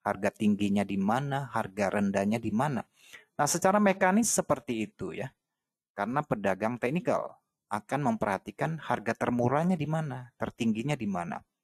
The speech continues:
Karena kepentingan untuk intraday, maka tentu saja yang menjadi compare-nya adalah data perdagangan yang sudah terjadi satu hari sebelumnya.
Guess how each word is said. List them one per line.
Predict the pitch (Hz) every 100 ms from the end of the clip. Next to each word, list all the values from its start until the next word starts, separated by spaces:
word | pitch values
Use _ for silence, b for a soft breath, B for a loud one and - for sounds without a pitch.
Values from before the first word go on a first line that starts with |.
| _ _ _ _ _
Karena | 98 117
kepentingan | 123 120 113 104 104 110
untuk | 107 107
intraday, | 107 101 98 92 98 147
maka | 127 - 151
tentu | - 101
saja | 98 95 92 -
yang | 139 117 107
menjadi | 107 104 - 156 208 117 -
compare-nya | 104 95 - 101 85 113 135
adalah | 107 98 92 120 180 b b _ _
data | 101 107 92 - 135 151
perdagangan | - - - - 95 95 101 123 139
yang | 110 95
sudah | 101 - 107 175 131
terjadi | 120 - - 92 - 123
satu | 131 - 101 - 107
hari | 95 92 104
sebelumnya. | - 98 127 147 110